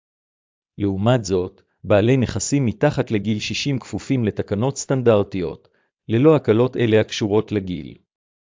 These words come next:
אילו שיקולים מיוחדים קיימים לתושבי חוץ לגבי מס שבח? תושבי חוץ עומדים בפני מערכת כללים מובהקת למס שבח.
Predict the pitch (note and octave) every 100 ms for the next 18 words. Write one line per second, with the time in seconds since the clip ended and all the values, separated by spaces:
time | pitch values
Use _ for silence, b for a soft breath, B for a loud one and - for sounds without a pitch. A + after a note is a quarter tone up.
0 | _ _ _ _ _ - C#3+ F3 E3+ A2
1 | - G2 A2+ C3 G#2+ F#2 - G2 G#2+ B2+
2 | A2 G2 G2 A#2 A2+ F#2+ G2 - G#2+ G#2+
3 | D3 C#3 A#2+ F#2+ F#2+ G#2 G#2+ A2 G#2+ -
4 | F#2 F#2+ C3+ - - _ _ _ _ _
5 | _ _ _ _ _ - F2+ F#2 B2 B2
6 | - D3+ A2 G2+ F2+ B2 G#2 - A2+ G#2+
7 | G2 A2+ - B2 - G#2+ G#2+ C#3+ C3+ G#2+
8 | G2+ C#3 C#3+ C#3 B2+ A#2+ B2 - - F#2
9 | D#2 - -